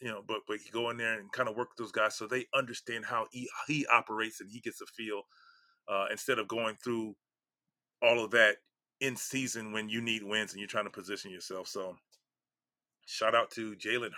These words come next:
Hurts getting the bag, getting paid, and this amazing, you know, for, for, for guys, this is for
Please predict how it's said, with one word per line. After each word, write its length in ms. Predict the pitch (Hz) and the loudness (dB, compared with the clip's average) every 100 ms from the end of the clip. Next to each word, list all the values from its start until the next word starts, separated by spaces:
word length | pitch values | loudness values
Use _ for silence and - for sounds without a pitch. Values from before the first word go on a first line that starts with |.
| - | -2
Hurts 320 | 117 - - | -2 -2 -6
getting 280 | 110 113 117 | -2 -2 -4
the 100 | 82 - - | -10 -10 4
bag, 480 | 120 135 82 - - - - - - _ | 8 8 4 -8 -20 -20 -20 -20 -20 _
getting 240 | 131 123 110 | -2 -2 -4
paid, 320 | - 120 113 107 | 0 4 4 2
and 140 | 107 | -4
this 160 | 117 - | -6 -8
amazing, 640 | 107 135 160 135 131 117 - - - | -4 -2 -2 -2 -6 -10 -18 -20 -10
you 60 | |
know, 240 | 135 110 107 | -2 -2 -2
for, 120 | - 123 | -2 0
for, 200 | - 123 | 0 -2
for 180 | - 131 | -2 2
guys, 400 | 117 160 156 151 | 8 10 10 8
this 200 | 165 175 | 6 6
is 80 | 190 | 4
for 160 | 170 | 6